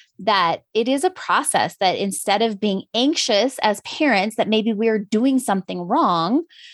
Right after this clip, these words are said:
we just need to trust the process. And if it takes two or maybe three years, if your child, you know, doesn't end up reading until they are twelve, that that's okay too.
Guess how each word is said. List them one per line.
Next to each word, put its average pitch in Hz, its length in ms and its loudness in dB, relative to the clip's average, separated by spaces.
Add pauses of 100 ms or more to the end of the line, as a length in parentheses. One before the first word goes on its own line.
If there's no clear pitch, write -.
(240)
we 226 180 0
just 214 340 -2
need 196 380 -4
to - 100 -10
trust - 460 -2
the 196 80 -4
process. 175 640 -2
And 190 140 0
if 190 120 -2
it 196 140 -2
takes - 300 -4
two 190 360 0
or 180 100 2
maybe 180 240 -2
three 190 360 -4
years, 180 500 0 (340)
if 185 320 0
your 196 160 -2
child, 180 500 0
you 190 120 -6
know, 180 140 -2
doesn't 180 320 -4
end 185 140 0
up 180 140 0
reading 185 300 0
until 190 320 -2
they 180 160 0
are 170 140 -2
twelve, 170 520 -2
that 226 140 -8
that's 254 260 0
okay 240 400 0
too. - 540 0